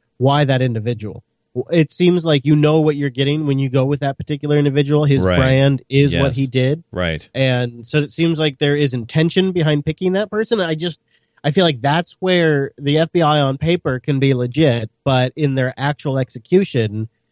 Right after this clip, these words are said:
Speaker 1: can cut corners and maybe do something that, uh, is actually they know.
Speaker 2: Now, I
Speaker 1: Uh,
Speaker 2: thought, though,
Speaker 1: they're, I
Speaker 2: from, I, I did read this in a, in a different place, that the F B I did contact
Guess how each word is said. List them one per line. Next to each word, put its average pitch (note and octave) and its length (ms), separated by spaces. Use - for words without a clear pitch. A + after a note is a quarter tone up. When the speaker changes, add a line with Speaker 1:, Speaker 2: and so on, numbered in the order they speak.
Speaker 1:
can B2 220
cut C3+ 180
corners C3+ 400
and A#2+ 100
maybe A#2 220
do A#2+ 140
something A#2+ 320
that, A2 200
uh, G#2 140
is G#2+ 180
actually C#3 520
they C#3 180
know. A2 560
Speaker 2:
Now, E3+ 180
I G#3+ 200
Speaker 1:
Uh, C4 160
Speaker 2:
thought, F#3+ 340
though, G#2+ 320
Speaker 1:
they're, G2+ 240
I B2 180
Speaker 2:
from, D3+ 320
I, C#3+ 120
I D3 120
did D3 200
read C#3+ 140
this A#2+ 180
in A#2 100
a, G#2 100
in G#2 160
a G2+ 80
different F#2+ 300
place, D#2+ 280
that E2+ 240
the B2 140
F F3+ 200
B C3+ 160
I A2+ 420
did C#3+ 240
contact B2+ 960